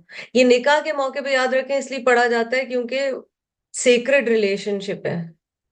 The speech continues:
ہم، اس میں اللہ کا نام لے کے گواہ بنائے جاتے ہیں۔ اور رشتوں کو کاٹنے سے بچو،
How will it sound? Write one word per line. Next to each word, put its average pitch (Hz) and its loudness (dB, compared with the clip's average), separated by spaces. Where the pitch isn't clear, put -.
ہم، 294 -2
اس 240 2
میں 269 4
اللہ 262 2
کا 294 2
نام 233 -2
لے 226 -2
کے 233 -6
گواہ 196 -2
بنائے 185 -4
جاتے 170 -6
ہیں۔ 180 -8
اور 269 6
رشتوں 254 0
کو 320 -4
کاٹنے 240 0
سے 277 -6
بچو، 208 -2